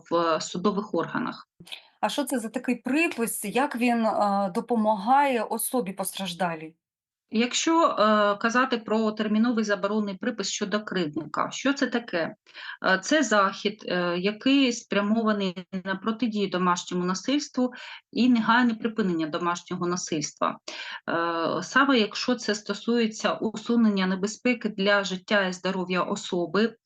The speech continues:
Speaker 1: е, та недопущення продовження, м, чи повторення такого насильства.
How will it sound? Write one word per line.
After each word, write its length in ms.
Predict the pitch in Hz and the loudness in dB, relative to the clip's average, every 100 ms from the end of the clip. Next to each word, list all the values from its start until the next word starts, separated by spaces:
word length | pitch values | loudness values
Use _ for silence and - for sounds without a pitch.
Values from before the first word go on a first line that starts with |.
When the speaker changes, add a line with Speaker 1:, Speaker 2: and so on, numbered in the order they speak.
| - - - - | -20 -20 -18 -6
Speaker 1:
е, 600 | 175 175 170 175 175 170 - | -4 -2 -4 -6 -6 -8 -2
та 220 | 233 262 | 4 6
недопущення 680 | 262 220 214 262 269 226 220 | 6 4 0 0 0 2 2
продовження, 720 | 214 214 220 196 185 170 165 | 2 -2 -2 -2 -2 -2 -2
м, 420 | 160 - 165 170 - | -2 -4 -6 -4 -6
чи 140 | 185 | -6
повторення 520 | 175 - 247 220 190 | -8 -2 2 4 2
такого 360 | 185 175 190 180 | 0 -4 -2 0
насильства. 880 | 180 - 160 - 147 147 - 151 | -2 -4 -10 -8 -8 -8 -8 -8